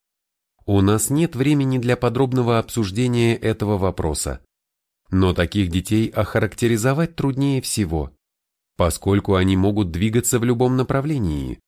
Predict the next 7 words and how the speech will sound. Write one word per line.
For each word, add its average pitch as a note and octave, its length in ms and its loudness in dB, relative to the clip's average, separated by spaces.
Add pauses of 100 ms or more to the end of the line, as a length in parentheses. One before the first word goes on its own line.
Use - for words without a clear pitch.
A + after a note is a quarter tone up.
(360)
чаще - 360 -2
всего D3+ 460 -2 (200)
в - 140 -20
прямо F#3 320 2
противоположном C#3+ 920 0
старшему B2 560 0
сиблингу. D2+ 680 -4